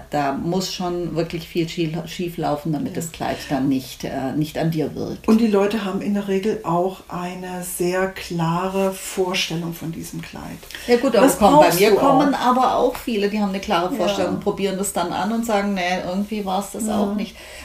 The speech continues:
Speaker 1: Also ich finde das nicht so einfach, dennoch glaube ich, ähm, wenn ein paar Punkte zusammenkommen, ist Maßschneidern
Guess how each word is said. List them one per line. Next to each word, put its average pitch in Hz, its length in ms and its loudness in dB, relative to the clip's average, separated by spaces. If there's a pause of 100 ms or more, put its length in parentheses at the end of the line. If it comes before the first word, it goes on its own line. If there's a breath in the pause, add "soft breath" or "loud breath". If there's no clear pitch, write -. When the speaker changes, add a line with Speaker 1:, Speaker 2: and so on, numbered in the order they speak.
Speaker 1:
Also 208 240 4
ich 226 200 -4
finde 247 340 4
das 208 240 -4
nicht 208 300 -4
so 160 160 -4
einfach, 226 600 0
dennoch 196 320 0
glaube 175 400 2
ich, - 300 -4 (400 loud breath)
ähm, 185 340 -2
wenn 190 220 0
ein 202 100 -2
paar 175 180 -4
Punkte 208 360 0
zusammenkommen, 160 680 -2
ist 165 240 -10
Maßschneidern 143 760 -4